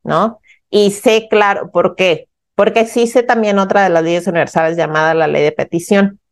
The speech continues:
lo que significa que nosotros tenemos que levantar la mano y solicitar apoyo y ayuda. No es como que te va a llegar la divinidad y te va a presentar todo lo que necesita presentarte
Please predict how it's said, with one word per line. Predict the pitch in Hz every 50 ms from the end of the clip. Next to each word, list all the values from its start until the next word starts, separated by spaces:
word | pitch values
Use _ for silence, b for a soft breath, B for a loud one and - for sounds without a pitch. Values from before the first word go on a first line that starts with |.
| _ _
lo | - - 190 190
que | 196 202
significa | 202 233 220 233 233 240 285 320 370 370
que | 370 349
nosotros | 311 226 226 233 220 220 220 214
tenemos | - 196 190 190 196 202 202
que | - 196
levantar | 180 160 160 165 160 160 165 180
la | 175 175
mano | 175 170 170 175 190 233 294 392 - _ -
y | 202 202
solicitar | 202 202 185 180 180 175 175 - 175 175 - 180 175 175 175 175 - _
apoyo | - 185 185 - 180 175 175 165 185 190
y | 185 156
ayuda. | 139 147 143 160 175 170 131 - - _ _ _ _ _ _ -
No | 185 202 208
es | 214 214
como | - 247 254 247 233 -
que | 208 190 185 - - _
te | - 196
va | 190 202 202
a |
llegar | 214 220 240 240 233 220 220
la | 226 226 233
divinidad | 220 202 180 175 175 175 175 175 180 180 185 185
y | 208 202
te | 202 170 170
va | 175 175
a | 175
presentar | - 190 214 214 226 180 175 170 170 - 170 175 - - -
todo | - 220 226 277 269
lo | 247 214 -
que | - 165
necesita | 165 160 - 170 165 196 180 - 202 202 -
presentarte | 170 165 - 160 151 156 - 165 165 - - 190 185 -